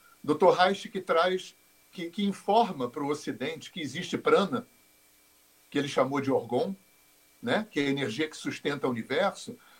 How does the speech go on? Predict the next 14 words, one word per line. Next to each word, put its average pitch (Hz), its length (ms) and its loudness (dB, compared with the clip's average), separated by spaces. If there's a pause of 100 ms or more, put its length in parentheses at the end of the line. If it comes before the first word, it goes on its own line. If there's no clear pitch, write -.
(220)
doutor 185 320 6
Reich 175 580 0 (840)
trouxe 208 320 2
pro 185 160 -2
Ocidente 165 440 -6
aquilo 190 260 -4
que 202 100 -6
os - 120 -6
yogis 185 320 0
já 190 100 2
conheciam 202 480 -6
há 196 40 -4
muito 226 220 -2
tempo, 233 500 0